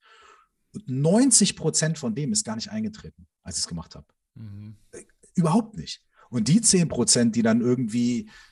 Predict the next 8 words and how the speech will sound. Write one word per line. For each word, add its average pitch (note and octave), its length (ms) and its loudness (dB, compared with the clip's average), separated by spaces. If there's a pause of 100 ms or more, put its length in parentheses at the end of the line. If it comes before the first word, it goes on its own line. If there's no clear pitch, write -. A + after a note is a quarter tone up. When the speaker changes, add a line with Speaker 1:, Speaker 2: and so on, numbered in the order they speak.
(160)
Speaker 1:
äh, - 140 -18
passiert, - 380 -2
ja - 120 -10
gut, B2+ 280 -6
das - 160 -2
war D#3+ 80 -10
handelbar, G#2+ 680 -4 (200)
ne? C3 240 -4